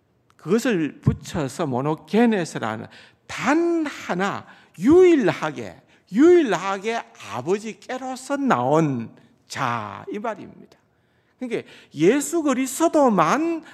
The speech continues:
아버지께로 나온 자라는 말입니다. 이것은 어떤 출생에 대한 이야기가 아니라 예수 그리스도의 신분에 대한 이야기입니다.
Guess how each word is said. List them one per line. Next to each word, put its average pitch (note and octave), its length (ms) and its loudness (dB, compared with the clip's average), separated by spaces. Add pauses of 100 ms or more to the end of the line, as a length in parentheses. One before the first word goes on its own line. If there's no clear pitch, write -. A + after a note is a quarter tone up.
아버지께로 G3+ 1120 -4
나온 E3 440 4
자라는 G2+ 440 -4
말입니다. - 560 -20 (640)
이것은 C4+ 220 0
어떤 B3+ 280 -4
출생에 E4+ 560 -2
대한 F3 360 0 (120)
이야기가 D#3+ 640 -2
아니라 A#2 420 -2 (360)
예수 A3+ 420 0
그리스도의 B3 1000 -6
신분에 F#4 720 0
대한 E2+ 260 -10
이야기입니다. - 420 -20